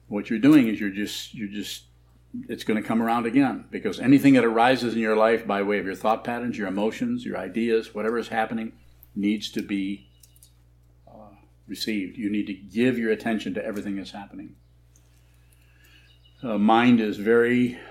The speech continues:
fluid, and the mind is very, um, uh, sensitive. Uh, consciousness that looks like it belongs to you actually is not your possession.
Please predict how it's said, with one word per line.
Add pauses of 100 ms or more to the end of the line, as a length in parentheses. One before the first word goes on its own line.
fluid, (120)
and
the
mind
is
very,
um, (760)
uh,
sensitive. (1000)
Uh,
consciousness
that
looks
like
it
belongs
to
you
actually
is
not
your
possession.